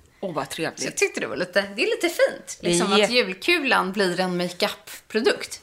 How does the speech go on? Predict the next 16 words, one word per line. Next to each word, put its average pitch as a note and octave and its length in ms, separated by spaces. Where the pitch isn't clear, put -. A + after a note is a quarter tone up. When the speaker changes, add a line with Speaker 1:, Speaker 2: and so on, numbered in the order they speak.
Speaker 1:
Jättefint. G#3 1200
Speaker 2:
Mm. C#4+ 420
Speaker 1:
Men C#4+ 200
vad D#4+ 220
kul. F4 440
Eh, C#4+ 100
där D#4 480
hade D4+ 160
vi D4 140
en C4 180
ny A#3 100
Speaker 2:
Åh, G#3+ 100
Speaker 1:
lansering. G#3+ 760
Speaker 2:
men G4 180
du, A#3 260
nästa. C#4+ 480